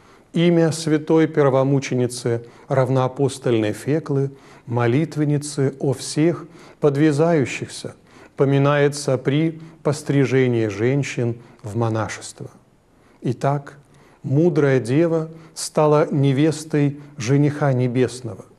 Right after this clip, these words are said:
и с пламенною любовью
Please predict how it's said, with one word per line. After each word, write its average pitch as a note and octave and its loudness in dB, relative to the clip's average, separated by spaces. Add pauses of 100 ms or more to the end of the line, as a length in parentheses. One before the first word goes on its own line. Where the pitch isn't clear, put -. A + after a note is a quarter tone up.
(360)
и C#3+ 0
с - -10
пламенною D3+ 2
любовью D#3+ 0